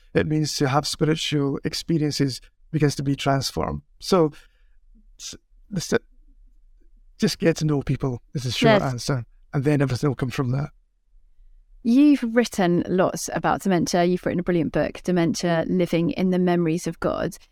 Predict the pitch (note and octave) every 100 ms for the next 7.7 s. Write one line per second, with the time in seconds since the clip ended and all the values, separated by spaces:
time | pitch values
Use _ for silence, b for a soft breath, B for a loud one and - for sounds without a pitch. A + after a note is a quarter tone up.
0 | b b - E4 G4+ G4 D#4 - G3+ -
1 | - D4+ D4 C#4+ B3+ - G3 - E3+ C#3
2 | C#3 D3 - - F3+ E3+ - F#3+ G#3+ G3+
3 | - - F#3+ - E3+ D#3 F3 - F3+ F#3
4 | E3+ E3+ - - - G3 F3+ E3+ D3 F3+
5 | - F#3 G3 F3+ - C#3+ - - - G3+
6 | - B3+ - - - G3+ F#3 F3+ - G#3+
7 | G3 F3 E3+ - E3+ E3